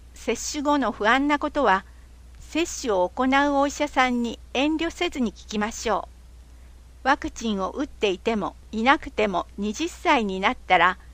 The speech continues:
二年に一回子宮頸がん検診を受診し、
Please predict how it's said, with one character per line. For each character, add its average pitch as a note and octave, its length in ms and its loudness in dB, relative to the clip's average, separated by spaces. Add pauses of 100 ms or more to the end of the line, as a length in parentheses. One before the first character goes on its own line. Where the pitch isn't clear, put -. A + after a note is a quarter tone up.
(320)
二 C#4 140 2
年 B3+ 320 2
に F#3+ 160 -6
一 F3 80 -12 (180)
回 B3+ 260 -4 (100)
子 - 240 -12
宮 D4 220 -2
頸 D4+ 300 4
が D4 120 4
ん D4 120 0
検 D#4 280 -2
診 F#3+ 300 -4
を F3 40 -4
受 F3+ 180 -10
診 G#3+ 320 -4
し、 - 320 -10